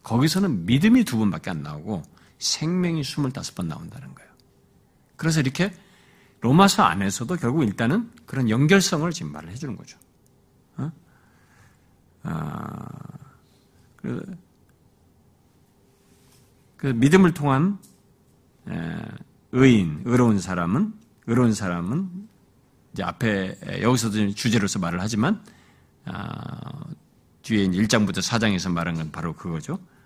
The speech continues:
어, 믿음을 통한 의로운 사람은 강조한 다음에 오 장 팔 장에서는 그런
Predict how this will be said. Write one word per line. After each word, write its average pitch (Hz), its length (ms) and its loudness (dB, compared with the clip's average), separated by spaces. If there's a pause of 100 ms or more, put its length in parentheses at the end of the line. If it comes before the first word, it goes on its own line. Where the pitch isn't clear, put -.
(200)
어, - 320 -16 (1000)
믿음을 117 380 4
통한 92 480 -4 (300)
의로운 95 360 0
사람은 87 500 -6 (240)
강조한 80 520 -6
다음에 92 380 -8 (100)
오 101 120 -2
장 117 160 0
팔 120 160 -2
장에서는 131 540 -2 (960)
그런 151 440 2